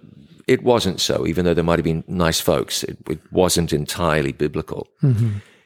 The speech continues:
Speaker 1: So, so that's how I came to be a Seventh-day Adventist.
Speaker 2: Wow.
Speaker 1: Yeah, by the grace of God, I'm very, very thankful that he was
Speaker 2: Yes.
Speaker 1: so good and so kind as to lead me, this awful sinner. He reached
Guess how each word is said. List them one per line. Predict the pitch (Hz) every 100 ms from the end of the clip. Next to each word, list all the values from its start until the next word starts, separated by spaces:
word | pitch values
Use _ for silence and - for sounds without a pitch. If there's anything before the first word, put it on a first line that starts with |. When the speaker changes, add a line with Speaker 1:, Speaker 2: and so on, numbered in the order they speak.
| _ _ -
Speaker 1:
So, | - 113 -
so | - 120
that's | 123 143
how | 151
I | 143
came | 156 143 139
to | 135
be | 143 151
a | 151
Seventh-day | - 165 160 147 147
Adventist. | - - 139 - - -
Speaker 2:
Wow. | 127 117 113 - _
Speaker 1:
Yeah, | - 170
by | 98 113
the | 139
grace | - 120 -
of | 120
God, | 110 113
I'm | 92
very, | 92 95 98
very | 95 92
thankful | 87 87 - 92
that | 85
he | 120
was | - -
Speaker 2:
Yes. |
Speaker 1:
so | 95 90
good | 98 101
and | 95
so | 95
kind | - 90 87
as | 82
to | -
lead | 90 95 85
me, | 95 98
this | 90 95 - - - - - _ _
awful | 117 123 - 101
sinner. | - - 92 90
He | 95
reached | 90 104 - -